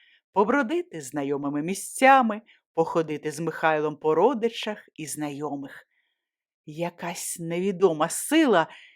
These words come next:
тягнула додому. Хотілося наїстися свого борщику, своїх голубців,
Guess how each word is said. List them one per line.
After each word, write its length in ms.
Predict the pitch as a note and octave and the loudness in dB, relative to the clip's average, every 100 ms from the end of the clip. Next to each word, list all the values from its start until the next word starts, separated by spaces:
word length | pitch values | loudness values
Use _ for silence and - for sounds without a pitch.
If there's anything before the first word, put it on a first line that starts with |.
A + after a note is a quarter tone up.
| _ _ | _ _
тягнула 760 | - G3 F#3+ F#3 F#3+ G#3+ B3+ G#3+ | -8 -4 -4 -2 2 4 6 4
додому. 760 | F3+ G#3 C#3 D#3+ D3 C#3 C#3 - _ _ _ _ | 4 0 2 0 0 -2 -8 -12 _ _ _ _
Хотілося 920 | - - F3+ F#3 C#4+ B3 - - G#3 - | -12 -4 -2 2 2 2 0 -2 -2 -4
наїстися 920 | D#3 D#3+ F3 A#3+ C4+ - D#3+ - C3+ | -4 -4 -2 -2 -4 -8 -10 -10 -10
свого 400 | - D3+ D3+ D#3+ | -8 -2 2 2
борщику, 920 | D3+ E3+ G#3 A#3 - - F#3+ - F#3 - - - | 4 8 8 8 0 -4 -6 -2 -4 -4 -14 -20
своїх 500 | - - A#3+ C4 D4+ | -8 2 6 8 6
голубців, 960 | A3 F#3+ E3+ E3 - - D#3+ G3 A3+ - | 6 4 4 0 -6 -4 0 0 0 -2